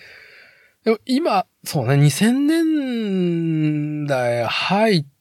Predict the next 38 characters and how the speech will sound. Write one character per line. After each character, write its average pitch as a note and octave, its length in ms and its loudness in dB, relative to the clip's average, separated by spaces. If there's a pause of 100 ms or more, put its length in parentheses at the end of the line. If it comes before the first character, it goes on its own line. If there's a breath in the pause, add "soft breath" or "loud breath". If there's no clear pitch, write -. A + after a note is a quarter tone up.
(120)
て A#2 140 0
名 C3 260 2
作 A#3 280 -2
と B3 80 -2
言 B3 140 2
わ B3+ 80 4
れ C4 80 4
る A#3 120 4
作 B2+ 280 -2
品 A#2 260 2
は、 A#2 540 2 (720 soft breath)
う C3 60 -2
ん、 A2+ 640 -2 (180)
そ C#3+ 220 0 (100)
こ C#4+ 340 0
を C4+ 60 2
し - 220 2
っ F#3+ 40 -6
か C#4+ 200 2
り G#3+ 100 4
作 - 280 -2
ろ A3 200 4
う F3+ 60 6
よ C3+ 140 4
っ A#2 40 -4
て - 200 -2
い - 20 4
う A2+ 60 4
意 A#2+ 60 0
識 - 240 -6
が G2+ 100 -4
す - 180 -2
ご A3 200 2
い D3+ 80 2
強 B2+ 340 2
い G#2+ 60 2
か F#2 120 -10
ら。 G2 340 2